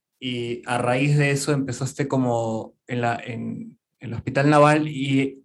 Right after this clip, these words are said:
creo que ahí fueron tus primeros pacientes con los que empezaste a tratar la marihuana medicinal.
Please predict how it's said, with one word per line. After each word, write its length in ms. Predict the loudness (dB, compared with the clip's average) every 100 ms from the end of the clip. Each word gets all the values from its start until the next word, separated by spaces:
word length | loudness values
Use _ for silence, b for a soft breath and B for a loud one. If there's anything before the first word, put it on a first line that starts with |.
| _
creo 180 | -4 -2
que 140 | 0
ahí 120 | 0 0
fueron 280 | 0 0
tus 160 | 0 -6
primeros 500 | -2 -2 -2 -4 -6
pacientes 760 | -6 -2 2 2 2 -2 -6 B B B B
con 140 | -2
los 80 | -2
que 80 | -2
empezaste 840 | -4 -4 -4 -2 0 4 2 0 -10 -10
a 100 | -4
tratar 300 | -2 -2 0
la 220 | 2 2
marihuana 340 | 0 0 0
medicinal. 460 | -2 -6 -8 -10 -12